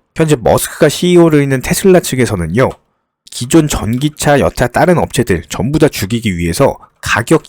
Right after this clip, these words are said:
인하를 통해서 시장 지배력을 강화를 하겠다라고 합니다. 정확히 이십 퍼센트까지도 가격 인하하면서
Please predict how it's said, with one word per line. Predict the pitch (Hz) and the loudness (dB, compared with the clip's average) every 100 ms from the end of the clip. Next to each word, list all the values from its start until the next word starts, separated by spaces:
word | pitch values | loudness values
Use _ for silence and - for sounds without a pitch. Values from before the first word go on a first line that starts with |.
| - | -14
인하를 | 92 147 156 147 135 | -8 -2 0 0 -2
통해서 | 123 110 80 156 190 _ _ - | -2 -4 -2 0 0 _ _ -12
시장 | 165 185 175 | 0 2 2
지배력을 | - - 92 98 90 117 | 0 -4 0 0 2 -2
강화를 | - - 98 113 | -2 -4 -2 0
하겠다라고 | 104 151 - 143 120 | 0 0 2 2 0
합니다. | 98 87 73 - | -2 -4 -4 -6
정확히 | - 95 98 - | -6 -4 -4 -6
이십 | 80 120 156 - | -6 -6 -4 -4
퍼센트까지도 | - 147 131 123 117 110 107 | -2 -2 0 0 -2 -2 -2
가격 | - - 101 - | -4 -4 -4 -6
인하하면서 | 90 92 139 104 82 | -6 -4 -2 -4 -4